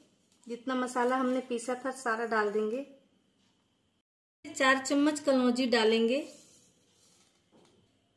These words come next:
चार चम्मच अजवाइन डालेंगे, छः चम्मच हल्दी पाउडर डालेंगे।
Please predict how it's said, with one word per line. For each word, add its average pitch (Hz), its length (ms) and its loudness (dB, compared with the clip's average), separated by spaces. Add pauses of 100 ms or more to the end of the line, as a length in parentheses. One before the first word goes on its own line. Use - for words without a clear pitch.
(340)
चार 254 240 -2
चम्मच 311 400 -4
अजवाइन 247 500 0
डालेंगे, 247 560 2 (4000)
छः 277 240 -4
चम्मच 302 520 0
हल्दी 240 280 2
पाउडर 233 380 2
डालेंगे। 214 540 2